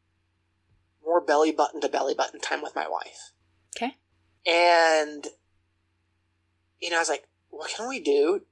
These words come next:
Speaker 1: to have this happen more?" And she said, "Well,"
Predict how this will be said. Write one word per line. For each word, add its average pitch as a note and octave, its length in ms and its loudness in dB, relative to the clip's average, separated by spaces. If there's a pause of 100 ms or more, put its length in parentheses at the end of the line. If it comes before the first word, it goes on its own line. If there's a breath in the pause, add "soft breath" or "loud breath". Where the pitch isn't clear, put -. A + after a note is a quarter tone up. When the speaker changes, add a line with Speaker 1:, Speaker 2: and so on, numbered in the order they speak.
Speaker 1:
to C#3+ 320 0 (1080)
have D3+ 100 -6
this D3+ 140 -4
happen D3+ 380 -4
more?" - 280 -12 (720)
And D#3+ 140 -8
she F3 160 -2
said, D#3 220 -4
"Well," D3 500 -2